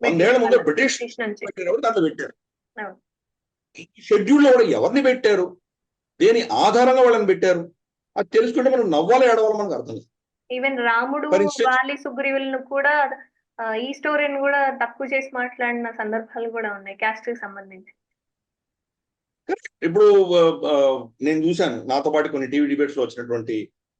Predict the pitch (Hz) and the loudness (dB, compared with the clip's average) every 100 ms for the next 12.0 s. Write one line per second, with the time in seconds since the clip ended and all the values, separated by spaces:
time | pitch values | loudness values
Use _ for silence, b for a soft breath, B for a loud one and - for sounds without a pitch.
0 | - 165 160 160 143 131 120 113 110 104 | -6 -2 0 2 2 2 0 0 0 -2
1 | 98 - - 110 107 104 98 92 92 _ | -6 -10 -10 -8 -6 -6 -8 -10 -14 _
2 | _ _ - 113 127 165 170 143 127 131 | _ _ -12 -4 2 4 4 4 4 4
3 | 127 123 113 117 113 117 117 131 139 _ | 4 0 -4 -4 -2 0 0 -4 -8 _
4 | _ _ 220 220 110 107 104 104 113 127 | _ _ -14 -8 -6 -6 -8 -12 -4 0
5 | 147 147 131 - - 104 98 120 - _ | 2 2 0 -4 -6 -6 -6 -8 -12 _
6 | - 117 120 120 117 113 107 - _ - | -8 -4 -2 0 0 0 -2 -10 _ -18
7 | 117 - - 147 139 135 127 143 190 196 | -16 -16 -4 -2 0 0 2 2 2 2
8 | 190 156 147 147 - - _ _ _ _ | 2 2 0 -2 -4 -10 _ _ _ _
9 | _ _ - 143 139 131 123 120 113 101 | _ _ -6 -2 0 0 0 -2 -4 -2
10 | 117 190 233 247 254 156 160 151 139 123 | 2 4 6 4 4 0 0 4 4 2
11 | - _ _ _ _ _ - 233 208 | -2 _ _ _ _ _ -16 -12 -12